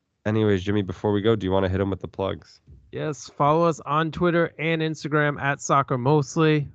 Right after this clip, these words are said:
Speaker 2: We, we really like hearing from people and interacting, um, not just during the game. So reach out to us. Let us know your thoughts on if Conte is gonna win a trophy at Spurs. Uh,
Speaker 1: <laughs>
Speaker 2: you can also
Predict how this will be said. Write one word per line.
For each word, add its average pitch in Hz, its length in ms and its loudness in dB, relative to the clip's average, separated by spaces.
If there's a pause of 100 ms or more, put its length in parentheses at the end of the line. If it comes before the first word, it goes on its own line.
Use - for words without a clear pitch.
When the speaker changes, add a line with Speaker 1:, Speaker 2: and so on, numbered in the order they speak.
Speaker 2:
We, 127 320 0
we 131 200 2
really 143 440 4
like 147 260 0
hearing 135 320 -6
from 135 160 -8
people 123 320 -4
and 117 100 -6
interacting, 117 800 -2 (500)
um, 107 340 2
not 143 180 2
just 165 160 0
during 190 160 6
the 170 80 4
game. 127 360 0
So 104 240 -10
reach 135 300 -2
out 165 160 6
to 165 100 0
us. 151 100 0
Let 190 120 4
us 196 100 -2
know 214 220 6
your 180 180 6
thoughts 165 360 0
on 131 340 -2 (160)
if 151 260 -6
Conte 143 340 0
is 120 120 -4
gonna 123 180 -6
win 120 140 -8
a 110 60 -8
trophy 110 420 -8
at 92 100 -14
Spurs. - 480 -14 (680)
Uh, 117 300 4
Speaker 1:
<laughs> 120 40 0
Speaker 2:
you 127 100 -6
can 139 120 -8
also 143 580 -4